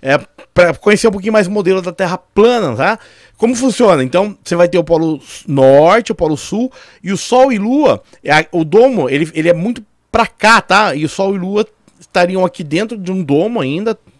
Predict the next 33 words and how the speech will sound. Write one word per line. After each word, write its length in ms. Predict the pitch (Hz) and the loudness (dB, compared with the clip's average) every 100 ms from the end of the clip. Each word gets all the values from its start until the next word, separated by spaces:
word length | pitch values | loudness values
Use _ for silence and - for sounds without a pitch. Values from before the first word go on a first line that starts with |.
| - | -14
perfeito? 380 | 123 190 226 - - - | -4 -4 -4 -8 -20 -18
E 260 | - 190 214 208 | -6 -2 -2 -2
o 80 | |
Sol 320 | 170 214 220 240 | -6 2 2 2
iluminaria 420 | 233 226 220 220 | -2 -2 -4 -2
uma 160 | 220 | -4
região 880 | 196 196 277 220 208 196 208 214 135 | -2 -2 -2 -4 -4 -2 -2 -4 -4
apenas, 480 | 131 127 110 107 - | -4 -6 -8 -10 -14
ok? 260 | 101 151 156 | -10 -4 -4
Ele 120 | 139 | -4
fica, 240 | 143 135 | -10 -10
ele 80 | 127 | -4
vai 100 | 135 | -4
ficar 220 | 135 135 | -4 -8
em 20 | |
movimento 640 | 139 139 160 214 175 190 - _ _ _ | -6 -8 -8 -6 -6 -8 -16 _ _ _
circular 640 | - 175 202 190 156 160 | -10 -8 -4 0 2 2
aqui 320 | 156 - 208 240 | 0 -4 -6 0
e 80 | |
a 80 | 247 | 0
Lua 460 | 226 175 180 185 - - | 0 -2 -2 -4 -4 -8
ao 100 | - | -6
contrário 480 | 190 185 165 165 185 | -4 -4 -2 -2 -2
dele, 400 | 180 185 123 - _ - | 2 2 0 -8 _ -14
perfeito? 460 | 110 - 185 202 _ - | -12 -6 -6 -6 _ -20
Então, 220 | - 143 151 - | -2 -2 -2 -8
aqui, 300 | - 135 202 | -8 -4 -4
por 160 | 170 147 | -4 -4
exemplo, 280 | 127 151 151 | -4 -6 -6
tá 160 | 160 | -8
Sol 480 | 139 - 185 202 269 - | -6 0 2 2 0 -6
nessa 320 | 135 147 139 | -4 -4 -4
região 480 | 151 147 170 185 | -6 -2 0 0